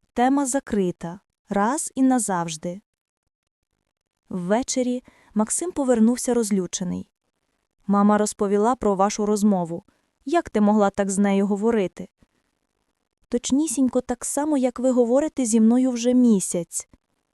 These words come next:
«Соломіє, це моя матір. А це мої квартири».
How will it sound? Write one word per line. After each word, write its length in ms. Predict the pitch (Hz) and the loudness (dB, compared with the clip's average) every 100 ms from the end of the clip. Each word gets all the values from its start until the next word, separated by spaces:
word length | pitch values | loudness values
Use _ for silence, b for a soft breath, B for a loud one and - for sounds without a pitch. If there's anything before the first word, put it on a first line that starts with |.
| _ _ _ _ _ _ | _ _ _ _ _ _
«Соломіє, 840 | - 196 196 202 214 202 180 180 196 _ _ | -6 0 2 4 6 4 2 -2 -6 _ _
це 180 | - 202 | -2 2
моя 300 | 208 208 247 | 4 4 6
матір. 680 | 247 277 240 - 185 170 180 _ _ _ _ _ _ _ _ | 6 6 2 0 -4 -6 -12 _ _ _ _ _ _ _ _
А 120 | 247 | -6
це 200 | 240 330 | -2 -2
мої 260 | 349 339 320 | -2 -2 -4
квартири». 800 | - 302 311 - 202 180 185 214 | 0 -2 0 -2 0 -2 -6 -12